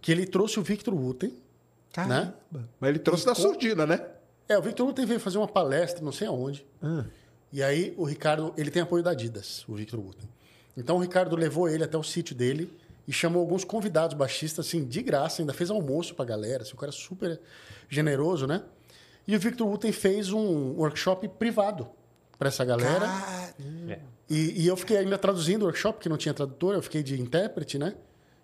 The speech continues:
Speaker 1: E aí depois ele chamou a galera pra fazer um som. Mano, <laughs> aqui, ó, a mão do pai de tocar com. Não, e era ele fazendo base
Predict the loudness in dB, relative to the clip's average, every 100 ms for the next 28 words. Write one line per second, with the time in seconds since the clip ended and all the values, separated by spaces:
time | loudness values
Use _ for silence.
0 | -2 2 2 2 2 0 2 2 2 2
1 | 0 -2 -4 -4 -4 -8 -14 -16 -20 -20
2 | _ _ _ -2 2 2 2 0 -2 -8
3 | -20 _ -20 -12 -4 -4 -4 -8 -8 -8
4 | 0 2 2 0 -14 -20 -20 -20 -20 -20
5 | _ _ _ _ _ 2 2 2 2 2
6 | 2 2 -6 -16 _ 0 2 2 -6 -2
7 | -2 0 -2 -4 -2 2 2 4 2 2
8 | 0 0 0 0 4 4 4 0 0 -2